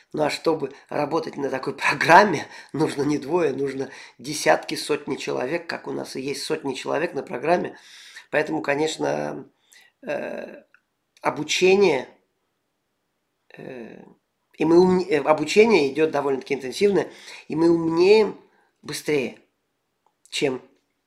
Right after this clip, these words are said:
не на, не в таком, не в такой группе людей, как бы, да. И вот это вот одно из самых важных аспектов, конечно, тоже, что, э, группа наша, э, на программе — это,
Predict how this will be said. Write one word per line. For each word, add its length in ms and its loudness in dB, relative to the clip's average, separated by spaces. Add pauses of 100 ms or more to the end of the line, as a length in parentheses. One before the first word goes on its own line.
(180)
не 320 2 (340)
на, 380 -4 (380)
не 160 -6
в 80 -12
таком, 420 -2 (560)
не 80 -4
в 80 -10
такой 220 -2
группе 380 -6
людей, 460 -6 (640)
как 240 -10
бы, 80 -14
да. 240 -6 (220)
И 60 -12
вот 120 -2
это 160 0
вот 140 -2
одно 300 2
из 80 0
самых 280 -2
важных 360 0
аспектов, 480 -6
конечно, 400 -8
тоже, 360 -6 (440)
что, 580 -4 (560)
э, 180 -6
группа 380 -4
наша, 340 -2
э, 640 -10
на 60 -12
программе — 540 0
это, 340 -8